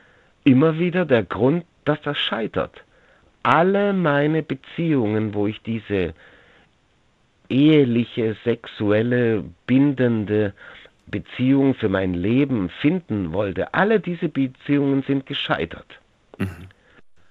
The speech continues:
Speaker 1: Aber die drei, vier freundschaftlichen Beziehungen zu Frauen,
Speaker 2: In denen, Moment mal, ganz kurze Zwischenfrage,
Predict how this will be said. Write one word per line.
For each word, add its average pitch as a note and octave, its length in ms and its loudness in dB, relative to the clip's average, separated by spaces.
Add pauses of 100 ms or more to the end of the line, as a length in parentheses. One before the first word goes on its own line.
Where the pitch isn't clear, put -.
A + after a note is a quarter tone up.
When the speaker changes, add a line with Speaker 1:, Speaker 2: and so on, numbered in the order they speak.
(380)
Speaker 1:
Aber C3 300 2
die A2+ 280 -2
drei, D3+ 540 0 (120)
vier D3 480 0 (720)
freundschaftlichen C3+ 1000 0
Beziehungen A#2 800 -2 (560)
zu A2 280 0 (120)
Frauen, A#2+ 680 2 (400)
Speaker 2:
In B2+ 160 0
denen, C#3 380 2
Moment B2+ 180 0
mal, E2+ 100 -6
ganz D#2+ 220 -10
kurze C3 240 -6
Zwischenfrage, A2+ 680 -6